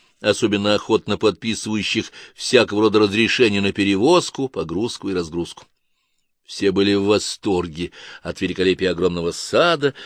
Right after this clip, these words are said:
водоемов и вольеров с экзотическими птицами. Д Н С переходил от одного гостя к другому,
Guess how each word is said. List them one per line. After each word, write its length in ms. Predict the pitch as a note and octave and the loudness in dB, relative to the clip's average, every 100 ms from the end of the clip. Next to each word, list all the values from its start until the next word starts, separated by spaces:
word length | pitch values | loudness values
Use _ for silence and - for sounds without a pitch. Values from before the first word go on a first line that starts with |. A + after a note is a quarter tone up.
| - | -12
водоемов 920 | - F#2 F2 E2+ F#2 E3 E3+ C#3+ - | 0 2 2 2 6 6 6 2 -4
и 40 | - | -6
вольеров 680 | D#2+ D#2+ D#2 G#2+ B2+ A#2+ - - - | -6 -4 2 6 6 4 -2 -20 -8
с 120 | - | -2
экзотическими 680 | G2+ G2+ G2+ F#2+ - F#2 F2+ | 0 0 -2 -8 -8 -8 -10
птицами. 600 | - F#2 F2+ - F#2 E2+ _ _ _ _ _ _ _ | -10 -10 -10 -10 -10 -12 _ _ _ _ _ _ _
Д 220 | F2 F#2+ | -2 2
Н 120 | G#2+ A2+ | 4 4
С 180 | G2+ | 2
переходил 540 | - A2 G#2 G#2+ G2+ G2+ | 0 0 2 2 2 2
от 120 | F#2+ | 2
одного 520 | G2 F2+ F#2+ G#2+ E3 | 0 2 2 6 4
гостя 500 | D#3 E3+ D#3+ - A2+ | 4 2 2 0 0
к 80 | E2+ | 0
другому, 680 | D#2 E2+ D2+ F#2 G#2+ A2 G2 | -2 -6 -2 0 2 0 -2